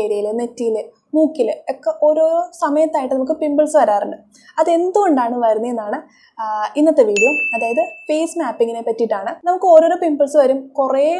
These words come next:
ആ, remedies ഇങ്ങനെ മാറ്റി മാറ്റി ഉപയോഗിക്കും, എന്നിട്ട് ഒരു result ഉണ്ടാവാറില്ല. ആ, അത് പോവും, പിന്നെയും വരും. അത് എന്തുകൊണ്ടാണ് വരുന്നത്, അത്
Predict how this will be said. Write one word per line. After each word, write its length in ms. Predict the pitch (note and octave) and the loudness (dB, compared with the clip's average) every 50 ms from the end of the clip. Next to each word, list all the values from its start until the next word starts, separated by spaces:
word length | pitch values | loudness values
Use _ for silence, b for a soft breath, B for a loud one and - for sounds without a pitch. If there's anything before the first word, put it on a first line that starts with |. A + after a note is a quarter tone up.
| F#4 E4 - C4+ | -6 -8 -10 -10
ആ, 80 | B3+ B3+ B3 | -10 -8 -6
remedies 340 | B3 B3 B3 B3 C4+ C4+ D4+ | -6 -4 -2 -2 -2 -2 -2
ഇങ്ങനെ 180 | C4+ C4 C4 B3+ B3 | -2 -2 -2 -2 -2
മാറ്റി 220 | - - A3+ A3 A3 | -2 -2 -4 -4 -4
മാറ്റി 260 | G#3+ G#3+ A3+ A#3+ - E4+ C4+ | -4 -6 -6 -2 -2 0 2
ഉപയോഗിക്കും, 340 | A#3+ G#3+ G#3 - - - - C4 C4+ | 2 2 2 0 -4 -12 -12 -8 -6
എന്നിട്ട് 240 | C#4 D4+ D4 D4 F4 D#4+ | -4 -4 -2 -2 0 0
ഒരു 100 | D4+ D#4 D4 C4+ | 0 0 0 0
result 280 | C4 - A3+ A3 A3 A#3+ A3+ | 0 0 -2 -4 -4 -6 -6
ഉണ്ടാവാറില്ല. 420 | G#3+ G#3 G#3 G3+ G3+ G3+ G3 - - - _ b b b b b - | -4 -4 -4 -4 -4 -4 -6 -10 -12 -16 _ b b b b b -8
ആ, 80 | - B3 B3 - - - C4+ | -6 -6 -6 -6 -6 -4 -2
അത് 120 | C4 E4+ F4 - _ _ - | -2 -2 -4 -6 _ _ 0
പോവും, 200 | D#4 D4+ D#4+ E4+ F4+ | 0 0 0 0 2
പിന്നെയും 240 | E4 D4 C#4 C4+ B3 G#3 | 0 2 2 0 -2 -4
വരും. 140 | - - - _ _ _ - | -4 -8 -16 _ _ _ 0
അത് 100 | D#4+ E4+ D#4 | 2 2 2
എന്തുകൊണ്ടാണ് 440 | C#4+ C#4 C#4+ E4 E4+ E4+ E4+ D#4 C#4+ | 2 0 0 0 2 2 0 0 -2
വരുന്നത്, 280 | C4+ C4+ C4 B3+ - - - | -4 -6 -8 -10 -10 -12 -8
അത് 120 | B3 D4 | -2 -2